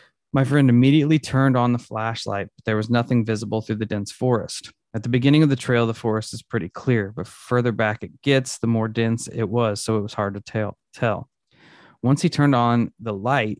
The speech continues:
the footsteps stopped as well. None of my friends were talking. Paranormal believer or not, hearing that will scare the shit out of you. My friend unholst-,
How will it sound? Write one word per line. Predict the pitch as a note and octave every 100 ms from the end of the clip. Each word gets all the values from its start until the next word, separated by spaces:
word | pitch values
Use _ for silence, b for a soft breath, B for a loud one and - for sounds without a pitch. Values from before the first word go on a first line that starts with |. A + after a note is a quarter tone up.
| -
the | A2+
footsteps | - G2 - A2+ G#2
stopped | - B2+ A#2+ -
as | - B2
well. | A2+ G2+ - - _ -
None | A#2+
of | C3+
my | C#3
friends | C3+ C3 C3
were | C3+
talking. | - G2 G2 G2 G#2 _ -
Paranormal | A#2+ B2+ C3 C3+
believer | B2+ A#2+ G#2+ G#2
or | G#2
not, | A#2+ B2 G#2 - _ -
hearing | C#3 C3+ C3+ A#2+
that | A#2 A2+ A2
will | G#2+
scare | A#2 - A2 G#2+
the |
shit | A2 - A#2
out | A2 -
of | -
you. | - - _ _ _ _ _ -
My |
friend | A2 C#3 C#3
unholst-, | C3+ A#2+ A#2+ - -